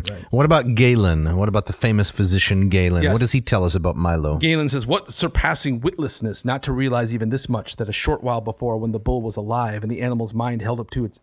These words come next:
Speaker 1: held up its own body, which m-, with much less exertion than Milo put forth. Furthermore, that the bull could even run as it held itself upright. Yet the bull's mind was not worth anything." Just about like Milo's.
Speaker 2: Ooh.
Speaker 1: So you can compare some that, you know, that when Milo's carrying that bull around,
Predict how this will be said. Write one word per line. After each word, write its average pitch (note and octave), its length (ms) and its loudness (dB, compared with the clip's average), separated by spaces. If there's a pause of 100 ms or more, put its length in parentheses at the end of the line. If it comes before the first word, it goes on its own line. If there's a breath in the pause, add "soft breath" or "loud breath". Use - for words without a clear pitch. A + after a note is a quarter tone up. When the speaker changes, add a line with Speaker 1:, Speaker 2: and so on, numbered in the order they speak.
Speaker 1:
held B2 280 -2
up C3+ 160 -4
its A#2+ 120 -6
own C3+ 220 -2
body, A#2 440 -2 (320 loud breath)
which C3 240 -4
m-, C#3 100 0
with D3 160 0
much D#3 260 2
less D#3+ 140 -2
exertion A#2 420 -4
than A2 140 0
Milo B2+ 380 0
put - 180 -2
forth. G2 340 -10 (380 soft breath)
Furthermore, D#3 460 2
that B2+ 140 -2
the A2+ 60 -2
bull C#3 260 2
could C3 160 -4
even A#2 240 -2
run B2+ 340 0
as G#2+ 180 -6
it G2+ 80 -8
held G#2+ 180 -4
itself G#2 260 -8
upright. G2+ 380 -8 (360)
Yet C#3 140 -2
the C3+ 80 -2
bull's D#3 340 0
mind D3 420 0
was A#2+ 160 -6
not C3+ 180 -4
worth D#3+ 280 -4
anything." G#2 480 -10 (420)
Just - 200 -6
about A2 200 -4
like A2 140 -6
Milo's. A2 500 -6
Speaker 2:
Ooh. C#3 540 2
Speaker 1:
So C#2 80 -4
you - 100 -6
can D3+ 160 -2
compare D3 320 -2
some C#3 180 -4
that, B2 180 -4
you B2 80 -2
know, A#2+ 100 -4
that A#2+ 220 -4
when C3+ 160 0
Milo's C#3+ 240 2
carrying C#3+ 240 0
that A2+ 180 -4
bull D3 180 0
around, A2+ 420 -4